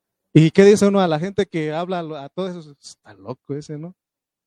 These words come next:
Ya, ya la, ya la perdimos, ya lo perdimos. Así te pueden decir aquí también, "Ah, ya perdimos al pastor. Ya lo perdimos". No, pero bien perdido en Cristo.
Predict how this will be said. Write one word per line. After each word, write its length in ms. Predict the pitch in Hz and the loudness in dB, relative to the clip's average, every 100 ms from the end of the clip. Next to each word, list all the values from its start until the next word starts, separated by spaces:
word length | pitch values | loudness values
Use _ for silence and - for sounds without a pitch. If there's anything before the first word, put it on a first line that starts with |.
| _ _ _ _ _ - | _ _ _ _ _ -14
Ya, 80 | - | -12
ya 280 | - 131 127 | -12 -14 -16
la, 180 | 135 120 | -16 -16
ya 140 | 110 | -16
la 100 | 123 | -18
perdimos, 680 | - 120 110 127 123 - _ _ _ _ _ | -14 -14 -12 -12 -14 -18 _ _ _ _ _
ya 140 | 123 139 | 0 2
lo 80 | 135 | 2
perdimos. 400 | 127 104 156 147 _ _ _ | -2 -6 -10 -12 _ _ _
Así 300 | - 120 190 | -14 -8 -6
te 140 | 202 175 | -4 -2
pueden 260 | 185 185 | -2 -2
decir 260 | 160 143 170 | -2 -4 -6
aquí 220 | 165 180 | -8 -8
también, 480 | 175 160 214 247 190 _ _ _ _ | -6 -6 -6 -6 -10 _ _ _ _
"Ah, 220 | 160 147 | -6 -2
ya 120 | 143 | -2
perdimos 520 | - 131 135 135 131 | -2 -4 -6 -10 -12
al 100 | 120 | -14
pastor. 400 | 110 117 - 135 _ _ _ _ _ _ _ _ _ _ _ _ _ | -18 -20 -20 -20 _ _ _ _ _ _ _ _ _ _ _ _ _
Ya 220 | 139 160 | 0 2
lo 120 | 165 147 | 4 2
perdimos". 600 | 135 117 120 117 - - _ _ _ _ _ | 0 -4 -8 -12 -18 -20 _ _ _ _ _
No, 220 | 233 202 202 | -20 -20 -8
pero 180 | 143 | -8
bien 180 | 127 147 | -8 -12
perdido 440 | - 143 127 147 135 | -10 -12 -10 -12 -14
en 80 | |
Cristo. 420 | - 131 156 _ | -16 -18 -18 _